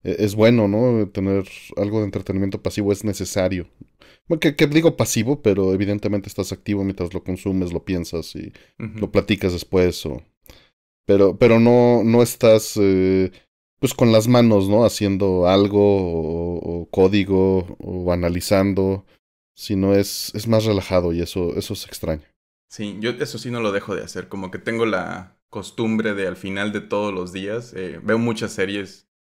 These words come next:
Speaker 2: películas no tanto, pero series sí, este, y al final del día, las últimas horas antes de dormir, como que me pongo a ver algo así y luego ya, me duermo. Entonces es algo que sí no,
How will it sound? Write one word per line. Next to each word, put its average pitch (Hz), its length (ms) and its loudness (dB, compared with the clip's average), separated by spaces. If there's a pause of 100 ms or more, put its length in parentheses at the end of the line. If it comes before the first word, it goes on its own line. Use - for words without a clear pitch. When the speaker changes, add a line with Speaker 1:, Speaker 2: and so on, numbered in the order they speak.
(140)
Speaker 2:
películas 120 460 -2
no 113 220 -2
tanto, 113 540 -4 (440)
pero 95 260 -4
series 104 460 -6
sí, 131 400 -12
este, 92 1000 -12 (340)
y 95 420 -8
al 90 100 -6
final 101 340 -4
del 104 140 0
día, 95 520 -4
las 90 200 -10
últimas 104 420 -6
horas 101 240 -4
antes 101 260 -10
de 95 60 -6
dormir, 101 320 -6
como 101 220 -8
que 95 80 -8 (100)
me 92 120 -12
pongo 95 220 -8
a 92 60 -2
ver 92 120 -2
algo 90 200 -6
así 117 500 -12
y - 60 -16
luego 82 220 -12
ya, - 200 -18 (140)
me - 80 -18
duermo. - 320 -16
Entonces 107 320 -8
es 117 140 -6
algo 120 180 2
que 104 100 -8
sí - 140 -6
no, 104 240 -2